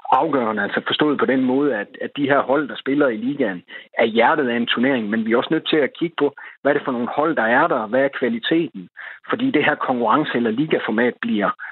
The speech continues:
for mig at se, øh, medbestemmende for succes. Og der skal man jo også kigge på, hvad er det for nogle upsides rent økonomisk, man kan skabe for folk eller klubber, der påtænker at investere. Og, og, og der bliver det her konkurrenceformat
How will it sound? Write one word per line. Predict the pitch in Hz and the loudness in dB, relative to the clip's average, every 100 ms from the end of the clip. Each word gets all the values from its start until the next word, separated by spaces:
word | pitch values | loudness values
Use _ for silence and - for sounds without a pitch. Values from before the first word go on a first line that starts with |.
| - - | -6 -2
for | 120 | 2
mig | 117 139 | 2 2
at | 139 - | 2 0
se, | 127 127 107 | -2 -2 -4
øh, | 110 | -2
medbestemmende | 113 139 131 - 123 113 95 | 2 2 0 -2 0 0 -2
for | 120 | -2
succes. | - 123 - 147 156 - - - | -2 0 2 2 0 -8 -14 -4
Og | 131 | -2
der | |
skal | 143 151 | 0 0
man | 147 | 2
jo | 139 | 2
også | 165 - | 0 0
kigge | 185 - | -2 -2
på, | - 139 - - - - _ | -2 -2 -4 -14 -20 -20 _
hvad | 120 156 | -4 0
er | 170 | 0
det | 156 | 0
for | 147 | 0
nogle | 135 127 160 | 0 0 0
upsides | - - 123 127 - | 0 0 0 -2 -2
rent | 143 127 | 0 0
økonomisk, | 127 135 160 143 113 | 0 0 0 0 -2
man | 120 117 | -2 -2
kan | 131 | -2
skabe | - 131 131 - | 0 2 0 0
for | 123 - | -4 -2
folk | 135 151 - - - - - - | -2 -2 -4 -10 -12 -18 -16 -6
eller | 113 104 | -2 0
klubber, | - 151 151 | 0 2 2
der | 110 - | 0 -2
påtænker | - 165 - 117 110 | -2 -2 -2 0 0
at | 95 95 | 0 -2
investere. | 101 - 151 123 - - - - - _ | -4 0 0 0 -4 -12 -20 -20 -20 _
Og, | 110 - | 0 2
og, | 120 - | 0 0
og | 120 113 | 0 2
der | 139 143 139 | 2 2 -2
bliver | 165 139 | -2 0
det | 131 | 0
her | 123 131 107 95 | 0 0 0 -2
konkurrenceformat | - 120 101 101 147 - - 110 120 | 0 -2 0 0 -2 -4 -2 0 0